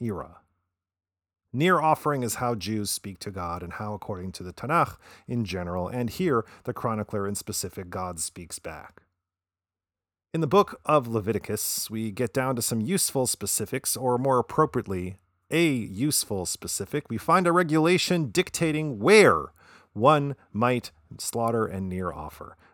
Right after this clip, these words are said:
But that's pretty much it. A quick count reveals that one hundred and one of the Torah's six hundred and thirteen commandments relate to animal sacrifice, but none mention how one must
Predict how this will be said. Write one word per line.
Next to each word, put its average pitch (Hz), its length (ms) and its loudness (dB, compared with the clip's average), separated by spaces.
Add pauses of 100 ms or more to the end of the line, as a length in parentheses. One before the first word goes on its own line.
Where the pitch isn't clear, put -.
But 139 80 -4
that's 170 180 2
pretty 180 240 -2
much 156 240 -2
it. 98 220 0
A - 20 -6
quick - 280 -4
count 151 440 0 (260)
reveals 110 600 0
that 90 240 -4 (220)
one 156 160 2
hundred 143 300 -2
and 107 180 -2
one 131 400 2 (200)
of 101 200 -6
the 101 80 -2
Torah's 127 500 0
six - 320 -2
hundred 107 260 -2
and 101 140 -6
thirteen 101 380 -4
commandments 127 560 -2
relate 120 280 0
to 113 140 -8
animal 104 380 -6
sacrifice, 143 760 0 (380)
but 123 180 4
none 147 540 4 (180)
mention 117 560 0
how 104 380 0
one 92 580 -2
must 117 460 2